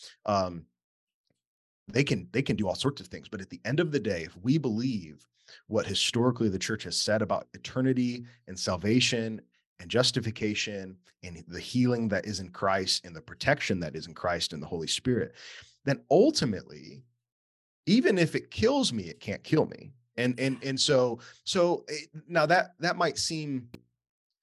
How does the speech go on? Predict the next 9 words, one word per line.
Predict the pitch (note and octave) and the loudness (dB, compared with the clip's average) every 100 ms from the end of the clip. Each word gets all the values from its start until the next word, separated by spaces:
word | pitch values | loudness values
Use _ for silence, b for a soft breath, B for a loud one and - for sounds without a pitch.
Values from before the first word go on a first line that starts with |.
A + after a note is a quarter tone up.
| _ _ _ _ _ _ _ | _ _ _ _ _ _ _
you | D3+ C3+ | -6 -2
know, | A2+ G2 G2 | -2 -4 -6
uh, | G#2 G2+ F#2 F2 D#2 - - - | -6 -4 -4 -4 -8 -14 -20 -8
you | A2+ | -4
know, | G#2+ | -2
like | G2+ G2+ | -2 -2
a, | G#2 | -4
a, | - G2 F#2+ | -6 -8 -8
a, | G#2 | -10